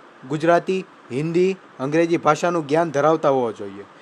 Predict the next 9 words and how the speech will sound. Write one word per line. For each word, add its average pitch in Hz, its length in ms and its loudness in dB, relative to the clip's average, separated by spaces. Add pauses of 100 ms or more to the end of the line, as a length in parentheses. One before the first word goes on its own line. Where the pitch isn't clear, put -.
(240)
શૈક્ષણિક 170 500 -2
લાયકાતની 165 460 -2
ગણતરી 156 480 -2 (320)
અરજીની 165 380 -4
છેલ્લી 165 340 -2
તારીખ 170 340 0
એટલે 170 220 -4
કે 160 200 -2 (1000)
આઠ 156 200 2